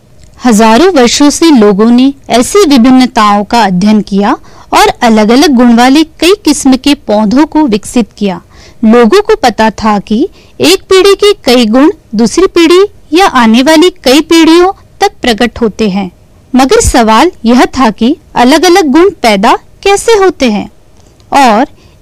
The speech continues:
एक पीढ़ी से दूसरी पीढ़ी में कैसे पहुंचते हैं। फिफ्टीन पॉइंट टू, आनुवंशिकी और मेंडल का योगदान, heredity and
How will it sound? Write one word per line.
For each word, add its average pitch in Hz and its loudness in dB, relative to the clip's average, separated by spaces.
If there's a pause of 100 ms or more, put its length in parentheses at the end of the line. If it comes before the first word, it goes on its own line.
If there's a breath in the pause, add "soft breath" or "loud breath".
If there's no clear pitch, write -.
एक 349 -2
पीढ़ी 370 2
से 440 0 (120)
दूसरी 247 0
पीढ़ी 339 2
में 403 0 (240)
कैसे 403 0
पहुंचते 254 -2
हैं। 202 -4 (920 soft breath)
फिफ्टीन 403 0
पॉइंट 226 0
टू, 294 0 (680 soft breath)
आनुवंशिकी 262 2
और 247 0
मेंडल 220 2
का 285 -2
योगदान, 208 -2 (800 soft breath)
heredity 370 2 (160)
and 247 0